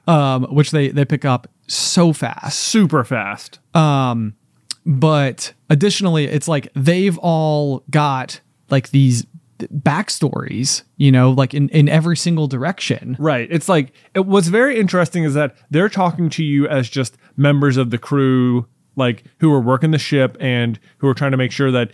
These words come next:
Speaker 2: you have a great vacation aboard your, the, your time on the Halcyon. But there is this, like, backstory element to them that is also, like,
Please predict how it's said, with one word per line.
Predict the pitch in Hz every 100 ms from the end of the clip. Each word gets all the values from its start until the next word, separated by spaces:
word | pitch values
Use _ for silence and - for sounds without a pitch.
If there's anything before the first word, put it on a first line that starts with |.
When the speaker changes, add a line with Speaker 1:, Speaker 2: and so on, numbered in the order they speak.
| - -
Speaker 2:
you | 131 170 185 185 -
have | 143
a | 127
great | 175 262
vacation | 226 214 233 214 160 147
aboard | 135 180 165
your, | 156 160
the, | 165 156 160
your | 160 160
time | 151 151
on | 151
the | 127
Halcyon. | 160 165 151 123 107 107 _ - -
But | 143 220 175 -
there | 170 175
is | 190 185
this, | 190
like, | 185 147 - -
backstory | 135 160 156 - - 151 139
element | 135 131 127 123 - _ _ _ -
to | - 170 147
them | 139 131 123 120 - _ -
that | 139 131
is | 131
also, | 135 135 131 - 135 123
like, | 117 120 113 110